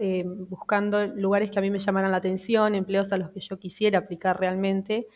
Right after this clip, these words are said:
Pero claro, en ese momento no habían tantas opciones. Entonces, a, o sea, mandé mi currículum a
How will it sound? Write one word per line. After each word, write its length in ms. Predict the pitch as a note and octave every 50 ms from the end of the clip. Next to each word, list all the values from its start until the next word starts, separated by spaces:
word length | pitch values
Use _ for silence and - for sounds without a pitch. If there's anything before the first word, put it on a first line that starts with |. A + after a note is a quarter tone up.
| _ - - - _ _ _ _ _ _ _ _ _ _ _ -
Pero 240 | - G#3 G3+ G3 G3+
claro, 240 | A#3+ A#3+ A#3 G#3+
en 80 | G3 G3+
ese 180 | G#3 G3+ - A#3+
momento 640 | A#3 A3+ A#3 A#3+ B3 B3 C4+ B3+ B3 B3+ - - - -
no 220 | A#3+ G3 F#3+ F#3+ F#3+
habían 420 | G3 A3 A#3 A3 G3 G3 F#3+ G3
tantas 400 | - G3+ G3 F#3+ G3 F#3+ F3+ -
opciones. 720 | F#3 F3 - - G3 F3+ E3+ F3 F3 F3 - - - - _ _ _ _ _ _ _ _ _ _ _ - G#3
Entonces, 480 | G3+ F#3+ G#3+ G#3 G3+ A#3+ A#3+ A#3+ - -
a, 240 | - F#3+ F#3+ - - _ _ - -
o 100 | - E3
sea, 240 | - - F3+ F3 F3
mandé 300 | F3+ F3+ F#3 F#3 F#3+ G3
mi 80 | G3+
currículum 580 | F#3+ G3+ G#3 G#3 A3 G#3+ - A#3 A3+ A#3 - -
a 140 | - F#3